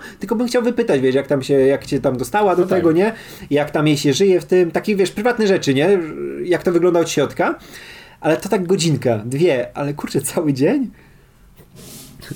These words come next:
Speaker 2: No, wiesz, no, mówię ci, jakby, jakbyście ogarnęli kartony, to by się dało ten, to,
Speaker 1: <laughs>
Speaker 2: ten cały dzień by zleciał jak trzydzieści lat.
Speaker 1: No to tak, to by, to by trwało.
Speaker 2: Dobra, Radek,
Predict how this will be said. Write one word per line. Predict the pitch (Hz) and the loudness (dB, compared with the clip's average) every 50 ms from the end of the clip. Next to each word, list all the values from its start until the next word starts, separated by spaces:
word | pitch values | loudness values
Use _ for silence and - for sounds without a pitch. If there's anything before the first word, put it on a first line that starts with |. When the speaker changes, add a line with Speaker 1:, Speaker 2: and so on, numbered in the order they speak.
| - - - - - - - - - - - - - - - - - | -14 -14 -16 -14 -14 -14 -14 -14 -12 -12 -12 -12 -12 -14 -16 -8 -6
Speaker 2:
No, | 143 156 175 147 143 | -4 -4 -4 -4 -4
wiesz, | 139 139 131 113 - | -2 -2 -2 -2 -2
no, | 143 160 117 | -4 -4 -4
mówię | 117 151 175 185 165 123 | -4 -2 -2 0 -2 -2
ci, | 110 - | -2 -4
jakby, | 127 127 147 156 | -4 -2 -2 -4
jakbyście | 123 120 143 143 147 143 143 - 151 143 143 - - | -4 -4 -4 -2 -4 -4 -4 -2 -4 -2 -2 -4 -4
ogarnęli | 135 135 143 135 143 147 143 131 | -2 -2 -2 -2 -2 -4 -4 -4
kartony, | 139 143 127 120 - 135 135 143 143 | -4 -4 -6 -4 -4 -4 -4 -4 -4
to | 139 143 | -4 -6
by | 123 123 | -6 -6
się | 120 - 127 | -4 -6 -4
dało | 113 120 117 117 117 113 104 | -4 -2 -2 -2 -2 -4 -4
ten, | - 107 101 147 | -6 -6 -6 -4
to, | 147 202 190 214 | -2 -2 -4 -4
Speaker 1:
<laughs> | - - | -6 -10
Speaker 2:
ten | 123 117 113 | -10 -10 -6
cały | - 127 131 127 113 | -4 -2 -2 -2 -2
dzień | 123 123 120 113 | -2 -4 -4 -4
by | 117 110 107 104 | -4 -6 -4 -6
zleciał | 101 104 120 120 113 117 - 113 110 | -6 -4 -4 -4 -4 -2 -4 -2 -2
jak | 110 104 95 - | -2 -4 -6 -8
trzydzieści | - - 131 117 120 117 - - 131 | -8 -8 -4 -4 -4 -4 -4 -6 -6
lat. | 120 113 104 107 - - - - - - | -4 -4 -4 -4 -6 -10 -14 -14 -10 -4
Speaker 1:
No | 151 147 165 175 | 0 0 2 2
to | 202 196 | 2 2
tak, | 156 143 135 127 | 2 2 0 0
to | - 160 | 0 0
by, | 151 156 | 0 0
to | 151 147 | 0 0
by | 147 147 | -2 -4
trwało. | 143 - - 139 127 120 117 117 117 113 - - - - - - - - - - - - - - - - - - - - | -6 -4 -2 0 2 2 2 2 -2 -6 -10 -16 -20 -20 -20 -20 -20 -20 -20 -20 -20 -20 -20 -20 -20 -20 -20 -18 -6 -4
Speaker 2:
Dobra, | 123 131 131 123 117 | -2 0 0 0 0
Radek, | 117 117 107 107 98 - | -2 -2 -4 -6 -10 -12